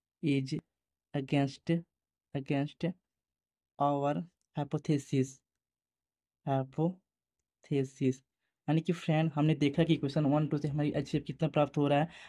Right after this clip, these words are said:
यानी कि डिविजिबल फ़ाइव है, यानी कि वो हमारे दोनों से एचसीएफ़ कितना प्राप्त हो रहा है, फ़ाइव, जो कि हमारा क्या हाइपोथेसिस, यानी कि हमारा कल्पना के, ए, क्या बहुत ही विपरीत है। क्योंकि फ्रेंड, अगर हम उसे क्रॉ-, को प्राइम नंबर हमने शुरू में ही मान लिया था,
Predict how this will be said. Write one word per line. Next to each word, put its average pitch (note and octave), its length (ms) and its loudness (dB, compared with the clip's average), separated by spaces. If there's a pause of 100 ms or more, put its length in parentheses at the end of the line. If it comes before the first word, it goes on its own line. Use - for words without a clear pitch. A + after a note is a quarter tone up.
(100)
यानी D3 120 2
कि D#3+ 120 2
डिविजिबल C#3+ 360 0 (100)
फ़ाइव D3+ 180 4
है, D3 80 -6
यानी C3+ 160 4
कि C3+ 120 0
वो D3 80 4
हमारे C#3+ 180 0
दोनों D3 140 0
से - 140 -2
एचसीएफ़ D3+ 240 -4
कितना D#3+ 200 -2
प्राप्त D3 320 2
हो D#3 100 2
रहा D#3+ 100 6
है, E3 60 -6 (240)
फ़ाइव, C3+ 300 0 (220)
जो C#3+ 100 -2
कि D3+ 100 2
हमारा C#3+ 500 4
क्या D3 300 2
हाइपोथेसिस, C#3+ 540 0
यानी C#3+ 140 0
कि D#3 80 2
हमारा C#3+ 220 2
कल्पना C#3 360 2
के, D3+ 160 -2 (340)
ए, D3+ 80 4
क्या D3 200 4
बहुत C#3+ 340 0
ही F3 180 -2
विपरीत D3 380 0
है। B2+ 140 2
क्योंकि D3 320 -2
फ्रेंड, E3 320 4
अगर D3 300 0
हम D3 200 0
उसे D#3 200 0 (120)
क्रॉ-, D3+ 200 2 (300)
को D#3+ 120 6
प्राइम D3+ 260 4
नंबर D3 280 0
हमने D#3 120 2
शुरू C#3+ 240 2
में C#3+ 80 6
ही C#3+ 80 4
मान C#3 220 6
लिया C3+ 160 2
था, C3 160 -2